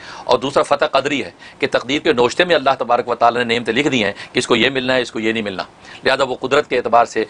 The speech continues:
तकदीरी फ़ैसले हैं कि वो नेमतें मिलनी ही मिलनी है, भले फर्मा बरदार है, भले नाफरमान है, भले शरीयत पे चलने वाला है, भले नहीं चलने वाला, वो हर हाल में अल्लाह तबारक व तआला उसको नेमतें अता करता है। तो गोया कि फतह दो हो गई, फतह हुक्मी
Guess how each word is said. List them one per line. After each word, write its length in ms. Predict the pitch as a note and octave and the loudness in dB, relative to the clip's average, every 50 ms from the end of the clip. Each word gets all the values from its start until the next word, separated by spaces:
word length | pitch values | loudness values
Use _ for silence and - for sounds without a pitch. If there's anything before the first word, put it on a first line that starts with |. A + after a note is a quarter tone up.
| - - - - | -6 -18 -6 -6
तकदीरी 320 | D3 C#3 B2+ C#3 D#3+ D#3+ | -6 -2 0 2 2 2
फ़ैसले 320 | D3 - B2 A#2+ - B2+ B2 | 2 0 -2 -2 -2 -4 -4
हैं 100 | A#2+ A#2+ | -4 -2
कि 60 | B2 | -2
वो 100 | B2 A#2+ A#2+ | -2 -2 0
नेमतें 260 | A#2+ A#2+ B2 A2+ B2+ | 0 -2 -2 -2 -2
मिलनी 220 | A2+ A#2+ A#2+ C3 | -2 0 0 0
ही 60 | C#3 C3 | 0 0
मिलनी 240 | A#2+ A2+ A2+ A2+ | -2 -2 -2 -2
है, 140 | G#2+ G#2+ G#2+ - - - - | -2 -4 -4 -6 -10 -4 -2
भले 140 | A#2 A#2+ C3 | 0 0 0
फर्मा 240 | - B2+ B2 B2 C#3+ C3 | 0 0 2 2 2 2
बरदार 320 | C#3+ C3+ B2 C3+ C#3 C3+ | 2 2 2 2 2 2
है, 120 | C#3 C#3 C3+ - - - - | 0 -2 -6 -10 -20 -8 -2
भले 200 | A2 B2 C3+ C3 | 0 0 0 2
नाफरमान 460 | B2 A#2 - A2+ G2+ G2+ G2+ F#2+ F2 | 0 0 0 -2 -6 -6 -6 -8 -8
है, 80 | E2+ - - - - A2 | -12 -16 -18 -6 -2 0
भले 140 | A#2 C3 B2+ | 0 0 0
शरीयत 240 | - A2 A#2 B2 A2+ | 0 -2 -2 -2 -2
पे 60 | B2 | -2
चलने 220 | - A#2 A2+ A#2+ C#3 | -2 0 2 2 4
वाला 160 | C#3 C#3 C#3 | 4 4 4
है, 140 | C3+ C3+ C3 - - - - | 2 0 0 -2 -10 -4 -2
भले 180 | A#2 G#2+ C3+ C3+ | 0 0 0 0
नहीं 100 | C3+ C3+ | -2 -2
चलने 200 | - A#2 A#2 A2+ | -4 -4 -2 0
वाला, 240 | A2 A2 A2+ C3 C#3+ - - - - | 0 4 4 2 2 0 -8 -2 2
वो 60 | A#2+ | 2
हर 60 | A#2 A2+ | 2 2
हाल 260 | - A#2+ C3+ D3+ D3+ | 2 2 2 2 2
में 100 | C3+ A#2+ | -2 -4
अल्लाह 180 | A2+ A2+ A#2 | 0 0 0
तबारक 300 | A2+ - A2 A2+ A2 - | 0 2 2 2 0 2
व 60 | G#2+ A2 | -2 0
तआला 200 | A2+ A#2 A#2+ B2 | 0 0 0 0
उसको 220 | - - A#2+ A2 | -4 -2 -2 -2
नेमतें 240 | G#2 G#2 G2 A2 G#2+ | -2 -2 0 0 0
अता 140 | - G#2+ G2 | 0 0 -2
करता 260 | - F2 - - - | -4 -6 -10 -10 -12
है। 160 | - - - - - - - - - - | -12 -12 -18 -20 -20 -20 -20 -20 -20 -14
तो 100 | - - | -6 0
गोया 140 | G#2+ A#2 A#2 | 0 0 0
कि 100 | - B2 A2 | 0 -2 -4
फतह 280 | - G#2+ - C3 B2+ B2 | -4 -2 2 2 0 0
दो 180 | A2 A2+ C3 | 0 0 0
हो 100 | A#2+ A2+ | 0 2
गई, 140 | A#2 B2 A#2 A2+ | 0 0 -2 0
फतह 500 | - G#2+ - A2 A2 - A2 A2 A2 G#2+ | -2 -2 -2 0 -2 0 0 0 0 0
हुक्मी 380 | G#2 A2 - - C#3+ D#3+ D#3 | 0 -2 -4 -2 -2 -4 -4